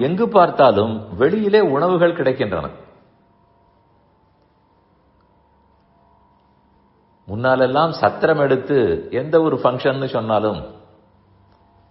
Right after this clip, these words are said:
அங்கேயே சமைப்பார்கள், தளிகை நடக்கும், அங்கேயே பரிமாறுவார்கள். இப்ப கிச்சன் இல்லாமல் ஒரு அரங்கம்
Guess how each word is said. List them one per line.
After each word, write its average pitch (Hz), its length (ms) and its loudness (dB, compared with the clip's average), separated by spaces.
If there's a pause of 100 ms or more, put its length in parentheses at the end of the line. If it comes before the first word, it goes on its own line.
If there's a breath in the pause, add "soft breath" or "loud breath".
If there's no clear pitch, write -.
(720)
அங்கேயே 165 440 0
சமைப்பார்கள், 127 680 0 (140)
தளிகை 135 320 2
நடக்கும், 110 420 0 (120)
அங்கேயே 160 300 0
பரிமாறுவார்கள். 120 720 0 (2500)
இப்ப 156 200 -2
கிச்சன் 190 460 -4
இல்லாமல் 185 560 0 (1800)
ஒரு 135 160 2
அரங்கம் 120 480 2